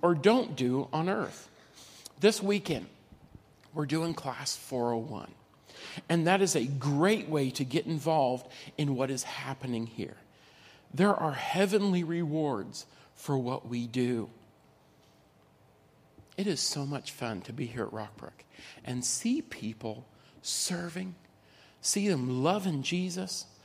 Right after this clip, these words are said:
lying, thieving adulterers running around getting rewards in heaven. What a great place! It matters what you do.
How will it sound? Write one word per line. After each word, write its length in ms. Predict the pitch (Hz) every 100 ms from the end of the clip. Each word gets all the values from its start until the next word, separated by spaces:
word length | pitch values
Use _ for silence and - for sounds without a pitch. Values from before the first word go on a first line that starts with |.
| - -
lying, 540 | 143 147 202 285 311 285
thieving 460 | - 254 247 254
adulterers 640 | 240 240 226 - 139 131 123
running 260 | 156 208
around 400 | 202 202 190 165
getting 220 | 139 - 180
rewards 400 | 180 175 190 208
in 100 | 190
heaven. 340 | 196 147 113 - - - - - - - - -
What 200 | 277 330 -
a 60 |
great 460 | 330 160 165 180 -
place! 640 | - 214 202 165 - - - - - - - - - - - - - - -
It 160 | 214
matters 600 | 202 196 196 185 175 135
what 300 | 127 143 -
you 260 | 131 135 139
do. 440 | 120 127 113 98